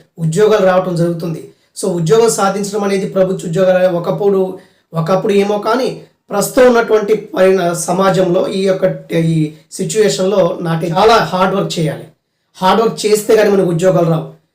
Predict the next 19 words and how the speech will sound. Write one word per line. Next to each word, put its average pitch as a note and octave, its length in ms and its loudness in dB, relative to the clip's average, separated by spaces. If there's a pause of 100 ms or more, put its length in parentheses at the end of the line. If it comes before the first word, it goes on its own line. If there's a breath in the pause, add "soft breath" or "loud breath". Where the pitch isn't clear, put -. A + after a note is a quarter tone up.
(280)
ఓకే, E3+ 360 0 (200)
ఇది G3+ 140 -2
గమనించండి. F3+ 580 0
కాబట్టి A3+ 400 0
ఒక F#3 260 2
మంత్ A#3+ 320 2
అని B3 120 4
చెప్పేసి A3 420 2
మీరు G3 340 4 (440 loud breath)
టార్గెట్ G#3 400 2
పెట్టుకొని G#3+ 540 0 (220)
ఈ F#3+ 120 -2
మార్చి G3 520 0
నెలంతా A#3+ 420 2
కూడా A3+ 220 4
మనకి F#3 320 0
చాలా A#3 200 -2
జాగ్రత్త G3 560 2
చదువుకోండి. F#3 600 0